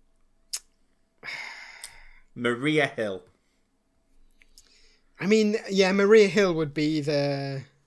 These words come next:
Speaker 2: that would be about as big as they could reasonably lose, I think.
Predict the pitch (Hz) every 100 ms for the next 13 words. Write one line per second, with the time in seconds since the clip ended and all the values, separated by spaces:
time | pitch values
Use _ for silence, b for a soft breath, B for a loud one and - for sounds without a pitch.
0 | _ _ _ _ - - _ _ _ -
1 | 156 175 156 160 156 160 156 143 139 147
2 | 139 147 143 143 160 139 143 139 135 139
3 | 127 135 139 127 131 120 123 120 120 117
4 | 110 - 110 110 -